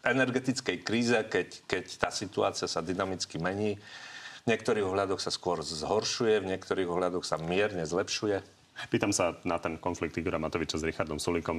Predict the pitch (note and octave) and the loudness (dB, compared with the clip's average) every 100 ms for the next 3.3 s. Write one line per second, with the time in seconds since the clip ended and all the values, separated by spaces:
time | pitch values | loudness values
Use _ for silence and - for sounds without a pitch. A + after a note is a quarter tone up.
0 | D#2 D#2+ D#2 D#2 F2 D#2+ D2+ - D#2+ - | 0 0 0 -2 -4 -4 -2 0 -2 0
1 | E2 E2 E2 D#2+ D#2+ D2 - - E2+ E2+ | 0 2 2 2 0 -2 -2 0 2 2
2 | G2+ F2+ F2 E2 D#2+ D#2+ D2+ D#2 F2+ F2 | 2 2 2 2 2 0 0 0 2 4
3 | F#2 F#2 F#2 | 4 4 2